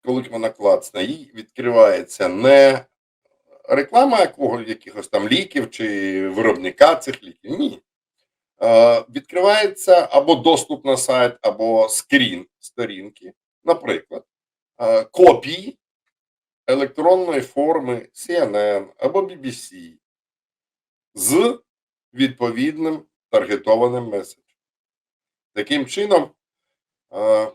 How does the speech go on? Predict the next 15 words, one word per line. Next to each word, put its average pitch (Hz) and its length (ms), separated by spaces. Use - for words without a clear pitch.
і 123 100
це 190 160
буде 175 400
масовий 139 680
характер 110 540
носити. - 320
Величезна 131 760
кількість - 580
людей 113 480
буде 110 340
отримувати 120 920
ту 254 160
інформацію, 147 680
яка 107 280
потрібна 120 720